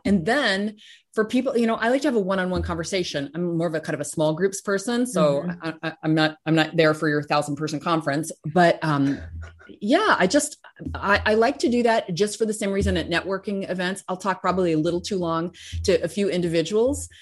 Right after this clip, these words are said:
Speaker 1: I should probably meet more people, but I'm really interested in this person. And that's, that's my favorite way.
Speaker 2: Yeah. Real, true connection. Uh, like I say, valuing the relationship over the transaction, because that's the opportunity, not just the credit card number.
Speaker 1: Totally.
Speaker 2: Um,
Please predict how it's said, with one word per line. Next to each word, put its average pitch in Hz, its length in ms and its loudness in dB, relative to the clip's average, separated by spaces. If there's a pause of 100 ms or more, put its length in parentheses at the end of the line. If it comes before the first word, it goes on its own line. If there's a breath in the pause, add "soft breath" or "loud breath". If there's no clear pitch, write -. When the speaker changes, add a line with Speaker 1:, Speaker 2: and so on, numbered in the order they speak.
Speaker 1:
I 175 60 -6
should - 140 -10
probably 220 160 4
meet 208 200 4
more 208 140 4
people, 220 360 -2
but 202 120 0
I'm 180 140 0
really 294 160 2
interested 233 420 -4
in 190 80 2
this 208 140 -6
person. 156 400 -4
And 160 160 0
that's, - 340 -6 (420 loud breath)
that's 190 200 -4
my 143 100 2
favorite - 320 -4
way. - 200 -16 (120)
Speaker 2:
Yeah. 165 200 -10 (180)
Real, 190 340 2
true 180 400 -2
connection. 151 720 -10
Uh, 156 360 -8
like 160 200 -6
I 160 60 -2
say, 156 220 -2
valuing 165 340 -2
the 165 100 -2
relationship 156 560 -4
over 151 160 -6
the 160 80 -8
transaction, 151 680 -6
because 151 300 -8
that's 147 240 -4
the 151 140 -4
opportunity, 190 600 0
not 156 240 -4
just 151 240 -8
the 151 60 -8
credit 147 320 -6
card 143 220 -8
number. - 340 -10 (380 loud breath)
Speaker 1:
Totally. 123 200 -2
Speaker 2:
Um, 202 180 2